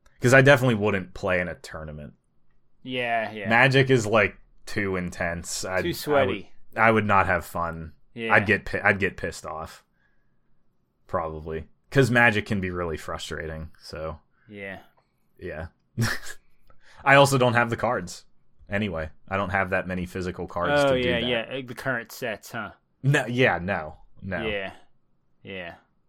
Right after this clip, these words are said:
Speaker 1: Even something like Commander, like, precons would get destroyed.
Speaker 2: Yeah.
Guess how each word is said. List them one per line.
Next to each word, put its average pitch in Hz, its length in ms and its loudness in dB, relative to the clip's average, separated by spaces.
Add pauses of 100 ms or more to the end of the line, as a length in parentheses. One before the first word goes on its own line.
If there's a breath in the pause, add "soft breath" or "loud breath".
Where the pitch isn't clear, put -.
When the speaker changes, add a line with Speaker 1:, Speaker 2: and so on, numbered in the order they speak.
(960)
Speaker 1:
Even 143 240 2
something 127 340 0
like 110 180 4
Commander, 90 520 0
like, 82 180 -4
precons 92 640 -6
would 82 140 -8
get 82 240 -6 (1400)
destroyed. 92 680 -6 (500)
Speaker 2:
Yeah. 98 400 -8